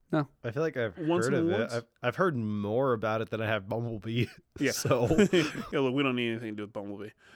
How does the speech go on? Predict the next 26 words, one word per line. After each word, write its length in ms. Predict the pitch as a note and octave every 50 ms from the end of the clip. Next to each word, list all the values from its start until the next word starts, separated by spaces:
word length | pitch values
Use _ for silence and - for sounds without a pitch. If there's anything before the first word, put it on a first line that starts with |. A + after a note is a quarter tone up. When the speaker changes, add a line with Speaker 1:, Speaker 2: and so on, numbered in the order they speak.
| - - _ _ -
Speaker 3:
Uh, 340 | A#2 A#2 A2+ A2+ G#2+ G2+ - _ _ _ _ _ _ _ _ _ _ _ _ _ _ -
but 280 | C#3+ - C3 A#2+ A2 - - -
whatever. 300 | D3 A#2 F#2+ F#2+ - _ _ _ _ - - - - _ -
Uh, 240 | C#3 C3 B2+ B2+ A#2
Jamie, 280 | A2+ F3 F#3 F#3+ D3
Speaker 1:
Ah. 240 | D#3+ E3+ E3+ E3 - - - - _ _ -
Speaker 3:
Jamie 280 | - G3+ A#3 B3 A#3
Alexander, 560 | A3+ G#3+ G#3 G3 E3 F#3+ E3 D#3+ D3+ D3+ D#3+
who 140 | D#3+ C#3+ C3+
plays 340 | C#3 - D#3+ C#3+ C#3 C3+ C3+
Lady 220 | C3+ B2+ B2+ B2 B2
Sif, 380 | - - F#3 F#3+ F#3+ - - _ -
teases 320 | - F3 D#3+ D3+ D3 C#3
a 60 | B2+
role 280 | A#2+ C3 C3 C3 C3 A#2
in 140 | C3 A#2+ A#2+
the 240 | A#2 A#2 A#2 A2+ A2+ - - - - - -
Loki 460 | - B2 B2+ C#3+ D#3 D#3+ - E3+ D#3+ C#3+
Disney 340 | C3 C#3+ D3 C#3 D3+ D3 C3
Plus 220 | - - E3+ F3
show, 380 | - - - G3+ G3 - D4 - - - - - - - - - - - - - -
uh, 440 | G#2+ G#2 G#2 G#2 G2+ G2+ G2+ G2+ G2+ - _ _ _ _ _ _ _ _ -
which 140 | - - -
could 140 | - D3 B2+
be 80 | B2 G#2+
cool. 320 | - - B2+ A#2+ C#3